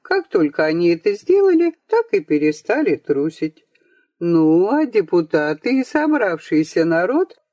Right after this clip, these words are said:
видать, совсем разучились бояться.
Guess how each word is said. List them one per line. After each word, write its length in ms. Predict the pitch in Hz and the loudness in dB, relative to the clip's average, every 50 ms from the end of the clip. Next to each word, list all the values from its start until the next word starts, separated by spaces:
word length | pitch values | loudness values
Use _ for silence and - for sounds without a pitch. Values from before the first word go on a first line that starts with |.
| _ _ _ | _ _ _
видать, 480 | 330 311 339 330 285 330 330 330 320 - | 2 2 2 2 2 2 0 0 -2 -4
совсем 520 | - 330 320 302 277 - - 339 370 381 | -4 -2 -2 -2 -2 -2 -2 -2 0 0
разучились 720 | 311 190 165 147 170 170 160 - - 180 165 160 165 165 165 | 0 0 0 0 0 -2 -2 -2 -2 -2 0 0 0 0 0
бояться. 760 | 156 170 170 170 165 165 165 160 156 - - - 170 170 - | 0 0 0 2 2 0 0 -2 -2 -6 -4 -4 -4 -4 -4